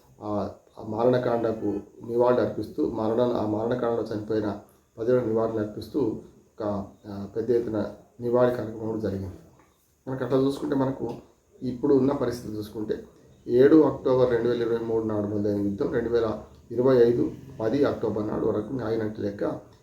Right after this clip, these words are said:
ఈ విషయంలో శాంతి బహ-, బహుమతి పక్కన పెడితే, ట్రంప్ను అభినందించాలి. అంటే, చాలా కృషి చేసిండు. ఇటు నెతన్యాహు విననంటే కూడా, నెతన్యాహు తనవాడైనా సరే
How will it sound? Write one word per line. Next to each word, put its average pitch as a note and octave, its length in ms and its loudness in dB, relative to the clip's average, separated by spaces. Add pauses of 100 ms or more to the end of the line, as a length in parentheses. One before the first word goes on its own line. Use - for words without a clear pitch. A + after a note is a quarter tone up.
(120)
ఈ D3 80 8
విషయంలో D#3+ 440 10
శాంతి A#2 280 -4
బహ-, C3+ 420 -2
బహుమతి A2+ 340 -2
పక్కన A#2+ 280 -2
పెడితే, A#2+ 460 2 (500)
ట్రంప్ను C3+ 400 2
అభినందించాలి. G#2 720 -2 (100)
అంటే, - 240 -10
చాలా C3 180 -2
కృషి A2+ 300 -6
చేసిండు. G#2 320 -6
ఇటు - 140 -12
నెతన్యాహు B2+ 520 4
విననంటే A#2+ 440 2
కూడా, A#2+ 340 0 (360)
నెతన్యాహు B2+ 460 4
తనవాడైనా B2 580 4
సరే A#2+ 420 2